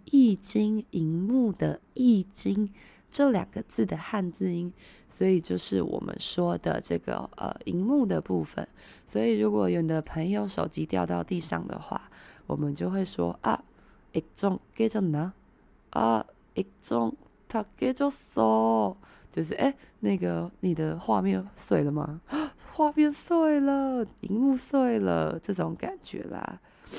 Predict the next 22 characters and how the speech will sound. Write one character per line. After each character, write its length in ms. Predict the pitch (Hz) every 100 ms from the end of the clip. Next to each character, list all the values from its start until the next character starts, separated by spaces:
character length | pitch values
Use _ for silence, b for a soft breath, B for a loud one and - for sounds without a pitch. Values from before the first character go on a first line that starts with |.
| B B
那 220 | 196 190 190 - _ B B B B _ _ _ _ _ - - 196
미 160 | 185
안, 160 | 175 170
오 200 | - 165
늘 440 | 170 170 170 165 - _ _
아 100 | 170
침 440 | 165 - 196 170 -
약 160 | - 170 -
간 220 | 170 190 -
알 200 | 170 170
레 180 | 226 240
르 220 | 208 170
기, 240 | - 156 - _ -
비 260 | 185 196
염 340 | 254 240 190 185 - -
좀 380 | 180 175 175 160 -
있 100 | 220
는 180 | 233 220
것 140 | 175 -
같 140 | - -
아 140 | 175 165
서 280 | 190 -